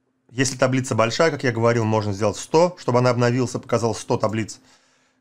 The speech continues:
Здесь можете указать, сколько сразу показывать. И включить ли разбивку, если не надо, если таблица небольшая, можно скрыть вот этот вот вариант. И сразу пункт становится ниже неактивным, который выборка у нас.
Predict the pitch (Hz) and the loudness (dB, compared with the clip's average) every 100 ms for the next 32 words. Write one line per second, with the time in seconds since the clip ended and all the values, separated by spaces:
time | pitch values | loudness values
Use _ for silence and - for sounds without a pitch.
0 | - 127 175 143 143 139 - - 127 117 | -6 0 0 2 0 0 -4 0 2 2
1 | 123 - - _ _ _ _ - 151 143 | 0 -2 -14 _ _ _ _ -4 -2 0
2 | 135 139 135 123 135 131 135 120 123 123 | 0 2 2 0 -2 2 2 2 -2 -4
3 | - _ _ _ _ - 151 - 143 127 | -12 _ _ _ _ -8 -6 -2 -2 -2
4 | 170 139 127 120 127 120 - 101 113 127 | -2 2 2 2 0 -2 -2 -2 -2 0
5 | 110 120 170 170 160 - _ _ - 104 | 0 2 2 2 -2 -8 _ _ -14 -4
6 | 113 110 123 110 101 98 101 - 151 156 | -2 0 -2 0 0 0 0 0 0 0
7 | 156 _ _ _ _ _ _ _ _ _ | -4 _ _ _ _ _ _ _ _ _
8 | _ 104 123 127 127 120 - 143 151 - | _ -2 0 2 0 0 0 0 -2 -6
9 | - 101 - 127 - 110 107 107 90 80 | -12 -8 -6 -6 -4 -4 -2 0 0 -4
10 | _ 143 127 170 160 127 165 147 127 - | _ -8 0 2 2 -2 -4 -4 -6 -4
11 | 123 143 135 120 117 147 131 117 123 127 | 0 2 0 0 2 2 2 2 2 2
12 | - 147 113 90 - _ - 101 127 120 | 0 -2 -2 -4 -8 _ -12 -6 0 0
13 | 123 123 95 104 95 90 | 2 0 -2 -2 -4 -6